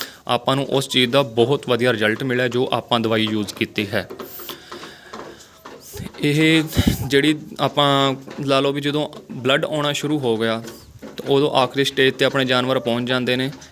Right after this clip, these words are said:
ਕਿਉਂਕਿ ਬਿਲਕੁਲ ਹੀ ਉਹਨਾਂ ਦਾ weight ਜਿਹੜਾ ਘਟਣਾ ਸ਼ੁਰੂ ਹੋ ਜਾਂਦਾ। ਜਿਹੜਾ ਤੁਸੀਂ ਲਾ ਲਓ ਦੋ ਦੋ ਤਿੰਨ ਤਿੰਨ ਕਿਲੋ ਦਾ ਜਾਨਵਰ ਮਸਾਂ ਹੀ ਕਿਲੋ ਕਿਲੋ ਤੱਕ ਰਹਿ ਜਾਂਦਾ, ਕਿਉਂਕਿ ਆਪਣੇ ਜਾਨਵਰ ਵੀ ਸੀਗੇ, ਉਸ ਕਾਰਨ ਆਪਣੇ ਜਾਨਵਰਾਂ ਦਾ weight ਬਹੁਤ ਜ਼ਿਆਦਾ ਘੱਟ ਗਿਆ ਸੀਗਾ।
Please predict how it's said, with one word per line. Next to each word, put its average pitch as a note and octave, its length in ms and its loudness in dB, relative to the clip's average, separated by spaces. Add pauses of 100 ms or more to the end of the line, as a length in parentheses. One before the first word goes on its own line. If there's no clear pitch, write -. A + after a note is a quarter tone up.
(120)
ਕਿਉਂਕਿ B2+ 320 -2
ਬਿਲਕੁਲ C3+ 460 2
ਹੀ C#3+ 120 0
ਉਹਨਾਂ C#3 200 2
ਦਾ C#3+ 80 4
weight A#2+ 340 2 (120)
ਜਿਹੜਾ B2 220 2 (120)
ਘਟਣਾ A#2+ 240 0
ਸ਼ੁਰੂ A#2+ 240 -2
ਹੋ A#2+ 140 -2
ਜਾਂਦਾ। G#2+ 280 -4
ਜਿਹੜਾ A#2+ 200 -2
ਤੁਸੀਂ B2+ 240 -6
ਲਾ A#2+ 120 0
ਲਓ B2+ 120 0
ਦੋ A#2+ 220 -2
ਦੋ B2 120 0
ਤਿੰਨ A#2+ 220 -2
ਤਿੰਨ A#2+ 160 0
ਕਿਲੋ B2 220 -2
ਦਾ B2 100 2
ਜਾਨਵਰ A#2 460 0 (400)
ਮਸਾਂ B2+ 240 0
ਹੀ C3+ 80 -2
ਕਿਲੋ A2+ 280 2
ਕਿਲੋ A2 220 0
ਤੱਕ G#2+ 200 -2
ਰਹਿ G#2 180 2
ਜਾਂਦਾ, A2 320 -2 (360)
ਕਿਉਂਕਿ C3 340 0
ਆਪਣੇ B2+ 280 0
ਜਾਨਵਰ B2 400 2
ਵੀ C3 100 -2
ਸੀਗੇ, B2 340 -2 (120)
ਉਸ B2 140 0
ਕਾਰਨ A#2+ 280 0
ਆਪਣੇ A#2+ 300 -2
ਜਾਨਵਰਾਂ A#2 420 0
ਦਾ A#2+ 80 -2
weight G#2+ 260 -2
ਬਹੁਤ A2 280 -2
ਜ਼ਿਆਦਾ A2 240 0 (100)
ਘੱਟ G#2+ 120 -4
ਗਿਆ G#2 180 0
ਸੀਗਾ। B2 280 -4